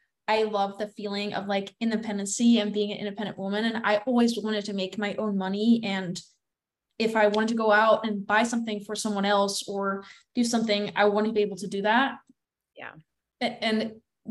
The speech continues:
Speaker 1: in general, I think independency is a really big part of my just personal trait. And I feel like that was really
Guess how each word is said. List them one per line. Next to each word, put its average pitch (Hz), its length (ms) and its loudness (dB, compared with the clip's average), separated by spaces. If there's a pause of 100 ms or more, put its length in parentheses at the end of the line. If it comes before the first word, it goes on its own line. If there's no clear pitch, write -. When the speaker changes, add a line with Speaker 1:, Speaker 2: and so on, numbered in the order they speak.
(140)
Speaker 1:
in 247 140 8
general, 220 300 2
I 190 140 2
think 226 200 -2
independency 214 460 -4
is 202 100 -4
a 196 60 -4
really 202 180 -2
big 190 180 -4
part 190 240 -2
of 165 80 -10
my 180 160 -2
just - 500 -10
personal 220 380 -4
trait. 214 480 0 (420)
And 226 80 4
I - 40 4
feel 226 180 2
like 185 240 2
that 202 180 4
was 196 160 -6
really 185 600 -4